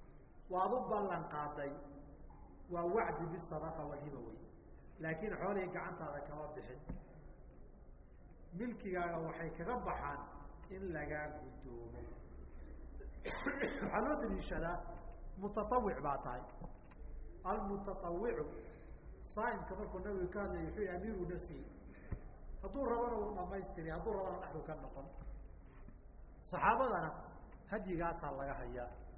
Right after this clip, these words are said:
Abubakar radiyallahu anhu wa ardaah, inta uu noolaa, Caaisha wuxuu siiyey beer waxoogay ka soo, hadday ka goosato,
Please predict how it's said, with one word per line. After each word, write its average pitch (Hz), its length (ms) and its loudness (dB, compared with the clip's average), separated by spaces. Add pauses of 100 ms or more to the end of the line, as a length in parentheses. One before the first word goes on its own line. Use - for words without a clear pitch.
Abubakar 202 360 4
radiyallahu 185 380 2
anhu 160 220 2
wa 147 100 4
ardaah, 147 320 2 (420)
inta 208 280 -4
uu 151 240 -2
noolaa, 139 420 -2 (1080)
Caaisha 208 500 6
wuxuu 196 520 0
siiyey 160 480 -2 (800)
beer 214 300 4 (100)
waxoogay 175 500 0
ka 202 160 -2
soo, - 180 -4
hadday 156 260 -2
ka 226 120 0
goosato, 151 560 -2